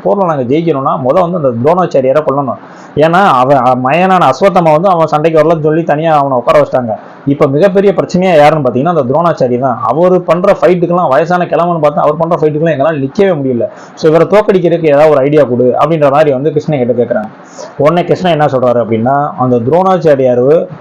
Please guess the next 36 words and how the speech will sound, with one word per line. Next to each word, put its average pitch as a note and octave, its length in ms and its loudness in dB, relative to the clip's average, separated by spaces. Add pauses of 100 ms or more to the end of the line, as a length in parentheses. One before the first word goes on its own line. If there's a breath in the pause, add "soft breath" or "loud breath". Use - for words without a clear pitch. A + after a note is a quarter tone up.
மிகப்பெரிய D3+ 680 0
பலவீனம் D3+ 380 2
என்னன்னா, B2+ 340 -2 (120)
அவன் B2 340 -4
பையன் C3 320 -4
தான். A#2 260 -2 (260 loud breath)
அவன் C3 220 -2
பையனுக்கு A3 480 2
ஏதாவது F3 280 4
ஒண்ணு D#3 160 0
ஆயிடுச்சு D3 360 2
அப்படின்னா C3+ 320 0
கண்டிப்பா C#3+ 340 0
வந்து C#3+ 160 2
அவரால C3 340 2
தாங்க C#3 240 -4
முடியாது. B2+ 420 0
அவர் C3 160 -2
வந்து C#3+ 180 0
ஆயுதங்களா C#3+ 600 2
எல்லாத்தையும் D3 360 0
கீழே D#3 220 2
போட்டு B2+ 360 -2 (260 loud breath)
நிராயுத D3+ 380 4
பாணியா D3 300 0
வந்து C#3 140 0
அவர் C3 140 2
நின்றுவாரு B2 540 2 (420 loud breath)
அப்படின்னு D#3+ 240 2
சொன்ன D3 220 0
உடனே F#3+ 240 2
இவங்களுக்கு D#3+ 300 2
வந்து F3+ 80 2
ஒரு D#3 120 2
ஐடியா D#3+ 220 4
தோணுது. C3+ 300 -2